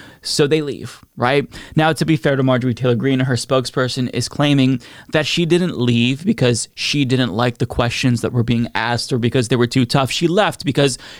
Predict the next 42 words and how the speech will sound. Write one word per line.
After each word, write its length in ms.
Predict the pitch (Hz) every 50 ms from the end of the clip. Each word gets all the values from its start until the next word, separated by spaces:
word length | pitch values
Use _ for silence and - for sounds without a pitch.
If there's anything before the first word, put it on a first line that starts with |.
| -
she 480 | - - - 185 202 202 202 196 175 127
was 240 | - - 143 - -
told 340 | - - 160 156 147 147 127
that 120 | 139 120
the 140 | - 131 123
interview 300 | 147 151 143 131 139 143
was 140 | 143 135 -
only 220 | 139 131 135 135
going 220 | 123 139 131 127 123
to 120 | - 127
be 140 | 120 127 131
an 80 | 123 -
hour, 280 | 143 151 156 156 151 139
I'm 80 | 127 113
paraphrasing, 500 | - 123 110 - - 95 110 - 104 110
by 80 | 107
the 80 | 101 123
way, 160 | 135 135 120 - - - - - - - _ -
and 400 | 151 151 147 143 143 143 127 - -
once 300 | 139 143 156 147 - -
her 100 | 135 95
hour 240 | 104 127 139 135
was 220 | 127 127 131 - -
up, 160 | 131 131 127
she 140 | - - 131
decided 440 | 120 110 - 127 117 120 117 113 -
to 100 | - 127
leave. 360 | 113 - - - - - - - - _ _ _ _ _ _ _ _ _ - 208
Mm, 440 | 226 240 240 247 240 247 233 220 - - - - - -
I'm 140 | - 208 220
not 140 | 226 202 160
buying 240 | 175 160 143 139 117
that. 220 | 104 65 - -
That 200 | - 151 156 -
sounds 500 | - - 165 147 143 143 139 135 117 123
like 200 | 127 131 139 -
cope 340 | - - 139 135 123 113 -
to 100 | - -
me. 180 | 120 123 120 104
It 120 | 92 -
seems 340 | - - 214 240 226 196 135
like 280 | 135 139 139 147 -